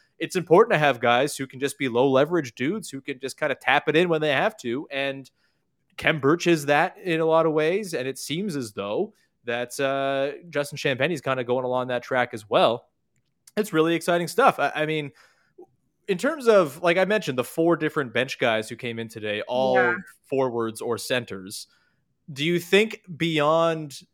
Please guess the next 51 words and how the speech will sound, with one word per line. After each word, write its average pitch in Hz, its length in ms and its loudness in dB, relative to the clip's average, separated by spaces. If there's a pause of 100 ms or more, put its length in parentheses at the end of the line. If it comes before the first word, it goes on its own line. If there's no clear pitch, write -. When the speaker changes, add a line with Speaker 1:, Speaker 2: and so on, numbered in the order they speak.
(120)
Speaker 1:
the 131 100 -8
time 139 320 0
where 127 140 -2
Yuta 127 560 0
and 117 100 -6
Svi 120 360 -4
are 110 140 0
out, 110 260 0
that - 120 -18
there 113 180 2
is 107 120 -6
maybe 127 340 -2
some 117 280 -6
room 117 200 -4
here 113 180 -4
for 107 160 -8
Champagnie 113 480 -6
to 110 100 -4
squeeze 131 520 0
one 123 140 2
of 113 60 0
these 110 200 0
guys 104 300 2
out? 104 180 2
And, 139 100 2
and 160 120 -2
in 208 100 0
particular, 196 560 2
I 151 60 8
mean, 139 340 -2 (400)
Boucher's 185 380 4
been 175 140 2
really 156 200 2
good 143 200 2
lately. 143 340 2
He 135 100 0
was 131 100 0
pretty 160 200 0
solid 135 320 2
tonight, 123 240 -2
even 120 140 -8
though 117 80 -2
it - 20 -4
was 110 100 -8
a 110 60 -6
low 113 280 0
offensive 110 440 -6
night 107 180 -8
for 110 100 -8
him. 135 160 -8
He, 107 180 -10